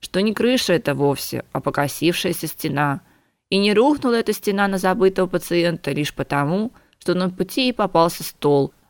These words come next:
а стол устоял потому, что стена цельнофанерная. А вот сверху на ней, если вид из окна не врёт,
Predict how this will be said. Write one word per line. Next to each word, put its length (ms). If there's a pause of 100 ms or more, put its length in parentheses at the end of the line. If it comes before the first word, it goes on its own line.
а 140
стол 340
устоял 440
потому, 580
что 200
стена 420
цельнофанерная. 1120 (580)
А 140
вот 140
сверху 540
на 200
ней, 440 (340)
если 240
вид 240
из 100
окна 320
не 140
врёт, 400